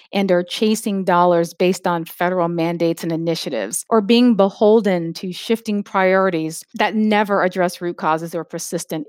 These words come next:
inequalities? Can you imagine the benefits that districts, schools, parents, teachers, leaders, and ultimately our children would receive?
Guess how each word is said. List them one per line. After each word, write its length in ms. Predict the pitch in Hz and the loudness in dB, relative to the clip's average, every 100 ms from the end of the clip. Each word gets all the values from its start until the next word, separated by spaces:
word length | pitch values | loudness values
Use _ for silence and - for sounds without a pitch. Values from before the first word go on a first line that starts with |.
| - | -10
inequalities? 840 | 185 175 165 156 139 98 78 - - _ _ _ _ _ | -6 -6 -4 -2 -2 -4 -10 -12 -16 _ _ _ _ _
Can 160 | - 247 | 2 4
you 120 | 269 | 4
imagine 880 | 220 185 180 175 175 190 214 220 240 - | 4 2 2 2 2 2 0 -2 -2 -4
the 100 | 175 | -6
benefits 680 | 165 180 180 - 151 - - | -2 -2 0 -2 -6 -6 -8
that 180 | - 165 - | -4 -4 -4
districts, 600 | - 208 - 156 - - - _ _ | -4 -2 -4 -8 -8 -14 -14 _ _
schools, 720 | - - 214 196 165 170 - _ _ _ | -18 -8 -2 0 0 -6 -12 _ _ _
parents, 640 | - 208 196 170 - - - _ _ | -6 -2 0 -2 -6 -14 -16 _ _
teachers, 540 | - 262 240 190 180 185 | -6 -2 -2 -2 -4 -2
leaders, 400 | 208 220 208 190 | -2 2 2 2
and 120 | 180 - _ | -4 -8 _
ultimately 640 | 247 254 233 190 196 175 - | 2 2 0 -2 0 0 0
our 140 | 196 | -4
children 680 | 185 - 185 175 175 165 165 - _ | -4 -2 -2 -2 -6 -6 -8 -14 _
would 240 | 180 165 | -6 -4
receive? 640 | 170 160 - - 50 - - | -6 -6 -8 -8 -8 -14 -20